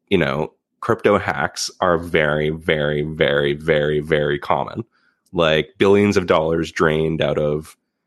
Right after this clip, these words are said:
um, contracts and things like this. I mean, it depends how they do it, depends how they secure it.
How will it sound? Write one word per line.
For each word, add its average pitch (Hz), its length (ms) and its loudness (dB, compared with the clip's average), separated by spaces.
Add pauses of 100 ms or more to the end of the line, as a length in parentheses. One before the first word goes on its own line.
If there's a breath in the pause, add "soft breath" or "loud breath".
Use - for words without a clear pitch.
(240)
um, 76 640 0 (140)
contracts 95 640 0
and 87 100 0
things 82 240 -2
like 80 140 -2
this. - 400 -4 (340)
I 104 60 0
mean, 117 100 4
it 113 80 2
depends 127 400 0
how 110 140 0
they 87 120 2
do 92 240 4
it, 82 220 2
depends 98 320 -2
how 95 140 -2
they 82 160 -2
secure 85 420 -2
it. 78 220 0